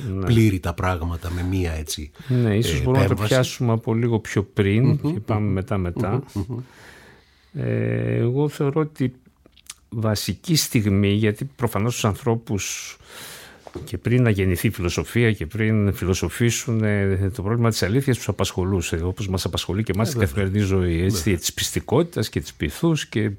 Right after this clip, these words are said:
Speaker 1: ποιος έχει δίκιο.
Speaker 2: Έτσι, έτσι.
Speaker 1: Ε, νομίζω μια αποφασιστική στιγμή είναι το προήμιο,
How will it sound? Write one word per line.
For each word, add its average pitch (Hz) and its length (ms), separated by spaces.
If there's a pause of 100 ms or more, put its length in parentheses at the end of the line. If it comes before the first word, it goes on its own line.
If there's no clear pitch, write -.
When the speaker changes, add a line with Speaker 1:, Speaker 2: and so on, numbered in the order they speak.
(260)
Speaker 1:
ποιος - 280
έχει 107 220
δίκιο. 143 600
Speaker 2:
Έτσι, 117 120
έτσι. - 180 (600)
Speaker 1:
Ε, 113 520
νομίζω 143 380
μια 170 140
αποφασιστική - 600
στιγμή 160 360
είναι 156 220
το 131 260
προήμιο, 127 840